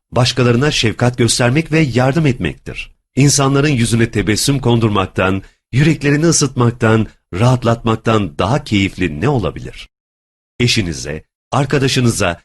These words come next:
iş arkadaşınıza, hiç tanımadığınız birine, örneğin otobüs şoförüne iyi bir söz söyleyin. Bir iyilik yapın. Günün geri kalanının nasıl neşeli geçtiğini fark edeceksiniz. Şimdi lütfen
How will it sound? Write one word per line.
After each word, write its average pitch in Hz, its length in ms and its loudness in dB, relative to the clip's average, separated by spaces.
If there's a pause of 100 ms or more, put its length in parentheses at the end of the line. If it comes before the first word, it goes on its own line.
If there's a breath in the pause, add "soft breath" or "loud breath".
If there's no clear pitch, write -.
(120)
iş 156 180 0
arkadaşınıza, 113 840 0 (240)
hiç - 240 0
tanımadığınız 160 840 0
birine, 110 460 2 (280)
örneğin 151 460 2 (200)
otobüs 127 360 0
şoförüne 147 560 -2
iyi 123 220 0
bir 135 100 2
söz 156 260 -2
söyleyin. 80 520 -2 (600)
Bir 131 100 0
iyilik 160 300 2
yapın. 71 300 -8 (600)
Günün 143 260 0
geri 110 220 0
kalanının 104 500 -2
nasıl 131 320 -2
neşeli 113 320 -2
geçtiğini 104 360 -2
fark 113 260 -2
edeceksiniz. 110 800 -6 (920)
Şimdi 165 340 0
lütfen 143 540 -6